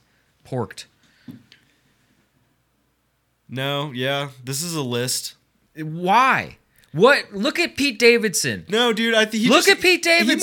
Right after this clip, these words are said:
Speaker 1: Davidson.
Speaker 2: just rock, dude.
Speaker 1: Dude,
Speaker 2: I mean, there must, this
Speaker 1: you
Speaker 2: guy
Speaker 1: mean
Speaker 2: just
Speaker 1: he's got a bunch of cock?
Speaker 2: Um, I have heard that. I, I've, I've heard, uh, Pete Davidson described as having a,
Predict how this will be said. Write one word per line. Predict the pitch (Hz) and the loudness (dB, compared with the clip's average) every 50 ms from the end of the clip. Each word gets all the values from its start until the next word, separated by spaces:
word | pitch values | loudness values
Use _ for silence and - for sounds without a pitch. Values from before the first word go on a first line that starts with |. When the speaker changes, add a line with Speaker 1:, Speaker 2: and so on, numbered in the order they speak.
| 415 | 4
Speaker 1:
Davidson. | 440 427 - | 4 4 2
Speaker 2:
just | - 214 190 254 | 2 0 -2 -4
rock, | 247 254 285 330 285 170 123 - - | -4 -2 -2 0 0 -2 -2 -6 -8
dude. | 104 127 123 135 156 165 196 208 - | -8 -4 -4 -4 -4 -4 -6 -8 -6
Speaker 1:
Dude, | 233 302 | -2 -2
Speaker 2:
I | 339 330 | 0 2
mean, | 254 202 269 | 0 0 0
there | 285 285 254 | 0 -2 -2
must, | 269 302 311 - - | -2 -2 -2 -2 2
this | 359 | 4
Speaker 1:
you | 202 233 | 4 6
Speaker 2:
guy | 233 | 6
Speaker 1:
mean | 262 269 262 | 6 6 6
Speaker 2:
just | 247 247 | 6 4
Speaker 1:
he's | 262 208 180 | 2 2 6
got | 240 226 214 | 6 6 6
a | 214 185 | 6 4
bunch | 165 220 220 208 - | 2 2 0 0 0
of | 147 - | -2 -2
cock? | - - 202 226 247 226 233 233 - - - - - - - - - | 0 2 4 4 4 4 2 -2 -6 -8 -12 -14 -20 -20 -18 -8 -4
Speaker 2:
Um, | 156 175 185 185 180 180 175 165 | -2 0 2 2 0 0 -2 -2
I | 120 160 180 | -2 0 0
have | 180 175 160 151 | 2 2 0 0
heard | 160 151 127 113 | 0 -4 -4 -4
that. | 117 110 101 95 - _ - - _ _ - | -4 -6 -8 -8 -12 _ -20 -20 _ _ -4
I, | 135 147 147 139 151 160 | -4 -2 -2 0 0 0
I've, | 170 160 160 - | 0 0 -2 -8
I've | - 147 170 180 170 | -4 -4 -4 -4 -4
heard, | 170 185 175 175 165 151 127 | -6 -6 -6 -6 -6 -8 -8
uh, | 113 135 139 127 120 | -8 -6 -4 -4 -6
Pete | 104 143 139 123 | -6 -8 -8 -6
Davidson | 123 123 120 113 110 - 117 | -6 -6 -6 -4 -6 -8 -8
described | 104 104 - - - 113 107 107 98 92 | -8 -8 -8 -8 -6 -6 -8 -8 -8 -8
as | 104 - | -8 -8
having | - 107 107 101 101 98 95 | -6 -6 -6 -6 -8 -10 -10
a, | 95 | -12